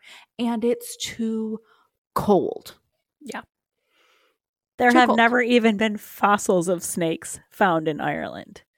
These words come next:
Speaker 1: Yeah.
Speaker 2: at all.
Speaker 1: No,
Speaker 2: They weren't there
Speaker 1: because
Speaker 2: to
Speaker 1: it was
Speaker 2: begin with.
Speaker 1: covered in ice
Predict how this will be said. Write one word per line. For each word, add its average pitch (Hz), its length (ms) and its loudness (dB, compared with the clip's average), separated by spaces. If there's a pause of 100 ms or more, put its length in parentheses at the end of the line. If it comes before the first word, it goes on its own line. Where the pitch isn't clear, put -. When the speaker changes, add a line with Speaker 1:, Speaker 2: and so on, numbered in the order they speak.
(160)
Speaker 1:
Yeah. 202 160 0
Speaker 2:
at 190 80 6
all. 147 240 0 (640)
Speaker 1:
No, 294 160 -6
Speaker 2:
They 220 120 4
weren't 208 200 4
there 202 120 6
Speaker 1:
because 180 100 4
Speaker 2:
to 180 60 -2
Speaker 1:
it - 20 0
was 240 80 0
Speaker 2:
begin 147 120 -4
with. - 80 -10
Speaker 1:
covered 220 420 -2
in 220 240 -10
ice - 360 -8